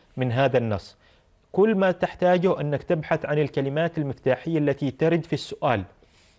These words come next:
تبحث عن هذه الكلمات المفتاحية التي ترد في السؤال داخل النص، داخل نص المطالعة. بعد ذلك تقوم بعملية الإجابة. فالآن هو يسأل عن أسباب التعصب والتطرف ورفض الآخر.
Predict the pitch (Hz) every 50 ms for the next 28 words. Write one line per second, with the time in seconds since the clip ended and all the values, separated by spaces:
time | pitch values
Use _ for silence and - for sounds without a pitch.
0 | _ _ _ - 160 147 - - 117 104 117 117 120 101 117 143 151 147 - 156
1 | 139 - - 143 135 139 139 139 131 - 127 120 107 - - 123 110 - 117 110
2 | 107 104 107 104 - - 107 - 139 139 139 131 - 135 - - - - 160 170
3 | 185 - - - - - _ - 131 147 175 180 - - 180 165 151 151 139 113
4 | - - - 123 135 139 - 143 143 151 147 - - 143 131 127 120 - 147 151
5 | 165 175 160 160 - - 190 185 147 170 180 185 175 170 - 147 - - 175 170
6 | 151 143 127 135 135 135 139 143 143 143 160 156 - - - _ _ - _ _
7 | _ _ _ _ _ 143 143 156 156 151 - 143 131 113 110 98 92 90 95 -
8 | _ _ _ _ _ _ _ _ _ _ _ _ - _ - 120 - - 147 165
9 | 170 165 175 190 196 208 196 - - 156 139 113 123 170 180 - - 151 - -
10 | 131 135 147 175 220 220 - - _ _ 147 147 - - - 123 104 113 110 -
11 | - - 196 220 - - _ _ _ _ _ _ _ _ _ _ - 196 196 -
12 | - 139 - - 117 117 131 175 214 - - - 180 196 220 196 - 180 143 117
13 | - 113 110 - - -